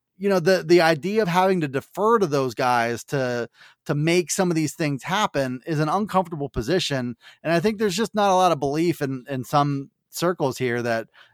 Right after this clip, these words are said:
Jay Paterno is the right visionary to try to usher this new bold future of college football, college athletics, um, i-, i-, into play here. And Michael Motti just was, was, wasn't ready to let that go. And I think there was probably some truth,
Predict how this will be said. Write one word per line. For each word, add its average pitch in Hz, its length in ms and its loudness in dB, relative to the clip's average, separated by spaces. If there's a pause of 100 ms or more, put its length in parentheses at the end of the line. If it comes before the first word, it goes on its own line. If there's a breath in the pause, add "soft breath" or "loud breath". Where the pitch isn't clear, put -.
(100 soft breath)
Jay 165 160 2
Paterno 156 520 0
is 127 160 -2
the 123 120 -4
right 139 300 0
visionary 127 840 -2 (220 soft breath)
to 147 100 -6
try 151 220 0
to 127 240 -4 (480)
usher 175 340 2
this 143 240 -4
new 156 480 2
bold 156 400 0
future 147 420 -6
of 117 120 -10
college 127 360 0
football, 113 540 -2 (240 loud breath)
college 143 300 2
athletics, 127 720 -2 (260 soft breath)
um, 110 380 -4 (500)
i-, 196 60 2
i-, 185 320 0
into 156 240 0
play 147 260 2
here. 107 320 -6 (300 soft breath)
And 151 120 -2
Michael 165 220 2
Motti 156 320 2
just 135 220 -6
was, 139 200 0
was, 135 480 -4
wasn't 160 340 0
ready 156 160 2
to 143 40 0
let 143 200 0
that 123 180 -2
go. 135 180 0
And 127 80 0
I 135 80 -2
think 381 260 -4
there 185 140 0
was 156 120 -2
probably 180 280 2
some 120 160 -10
truth, 151 400 -2